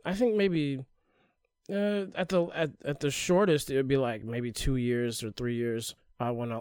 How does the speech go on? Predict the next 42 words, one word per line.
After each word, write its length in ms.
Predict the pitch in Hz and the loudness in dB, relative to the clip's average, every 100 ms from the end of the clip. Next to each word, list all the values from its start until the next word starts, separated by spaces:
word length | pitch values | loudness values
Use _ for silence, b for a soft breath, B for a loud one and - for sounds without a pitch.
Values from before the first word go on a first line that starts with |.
| - | -4
artist 260 | 127 117 - | -4 -2 -2
could 140 | 113 | -2
release 320 | 117 120 - | 0 -2 -2
a 40 | 107 | -2
project. 520 | 120 113 110 104 - b b b - | 0 0 0 -4 -8 b b b 0
But, 120 | 131 | 0
I 40 | |
mean, 260 | 139 131 120 | 2 0 -2
some 200 | - 131 | -4 0
people 240 | 156 131 123 | 2 2 0
took 180 | 143 | -2
forever 460 | - 113 120 110 82 - | -2 0 0 -2 -8 -10
to, 180 | - 113 - | -8 -8 -6
to 120 | 123 | -4
release 340 | 110 107 - | -4 -4 -8
in 160 | 113 113 | -6 -6
between 300 | 110 117 104 | -4 -4 -6
shit, 240 | - 95 - | -8 -10 -8
you 80 | 117 | -8
know? 220 | 113 127 _ _ _ _ _ | -8 -10 _ _ _ _ _
Um, 580 | - - 117 110 110 113 - | -4 -2 -2 -4 -6 -10 -8
it's 100 | 135 | -4
just 120 | 139 160 | -2 0
kind 160 | 147 | 0
of 60 | 135 | 2
the 60 | |
artist's 340 | 127 139 143 - | 2 2 2 0
prerogative. 500 | 120 120 139 156 135 - | 0 0 2 0 -2 0
I 80 | |
remember 260 | 156 160 139 | 4 4 2
the, 140 | 123 | 0
the, 280 | 117 117 123 - - | -2 -2 -8 -8 -8
the 120 | 131 | -4
fastest 580 | 123 - 156 156 160 139 | -2 2 2 2 0 0
releases 480 | 135 135 139 131 113 | 0 0 0 -2 -2
I've 160 | 117 120 | 0 2
ever 160 | 120 | 2
seen 240 | 117 123 117 | 2 0 0
back 160 | 110 - | 0 -2
to 80 | |
back 280 | 107 110 - b b b b b | 0 0 -2 b b b b b
were 500 | 123 113 107 98 | -2 0 0 -4